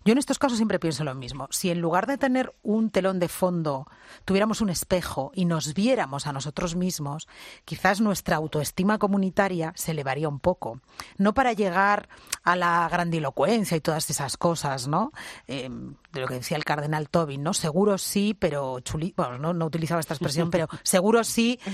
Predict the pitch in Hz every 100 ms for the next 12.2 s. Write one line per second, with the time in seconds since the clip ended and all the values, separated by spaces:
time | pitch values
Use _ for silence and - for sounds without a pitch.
0 | 170 202 175 156 143 - 202 208 165 226
1 | 254 156 190 - 185 196 220 302 214 -
2 | - - - 208 233 277 277 - 240 247
3 | 226 143 - 139 - 127 - - _ _
4 | - 175 160 - 170 175 175 190 190 139
5 | 139 147 156 139 135 135 123 - 214 247
6 | - - 139 127 131 - - 226 233 226
7 | - 208 214 233 - - - - 175 156
8 | 160 165 - 165 165 104 - - 123 -
9 | - - - _ _ _ _ _ _ _
10 | _ _ _ _ - - - 180 - 208
11 | 277 240 240 240 233 226 - 247 240 196
12 | 202